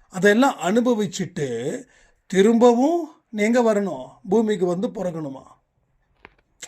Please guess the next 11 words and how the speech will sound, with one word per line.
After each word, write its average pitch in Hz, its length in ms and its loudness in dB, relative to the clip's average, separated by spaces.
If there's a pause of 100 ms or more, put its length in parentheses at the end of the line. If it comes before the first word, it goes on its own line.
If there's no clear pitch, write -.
(180)
புரியுதா 202 260 6
உங்களுக்கு? 151 640 -6 (420)
பாதி 220 560 6
நல்லது 247 540 2
பாதி 208 380 4
கெட்டது 202 380 -2
பண்ணா 190 440 -2
அடுத்த 202 420 0
மனித 196 440 0
பிறவி 180 420 -2
ஓகே. 202 420 -4